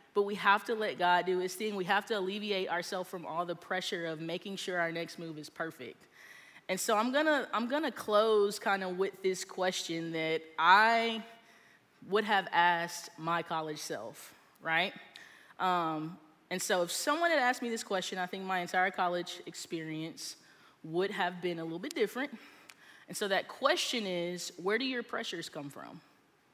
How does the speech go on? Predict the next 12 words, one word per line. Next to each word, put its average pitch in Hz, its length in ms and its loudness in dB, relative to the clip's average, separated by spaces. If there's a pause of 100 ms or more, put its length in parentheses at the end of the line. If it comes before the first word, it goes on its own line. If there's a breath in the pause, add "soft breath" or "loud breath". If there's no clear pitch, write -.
(1400 soft breath)
The - 60 -20
pressure 185 260 -2
of 147 100 -8
school, 247 540 0
the 220 80 4
pressure 196 480 0
of 165 640 -2 (400 soft breath)
a 170 80 -2
relationship, 233 920 0
the 175 100 -6
pressure 190 460 0
of 165 520 0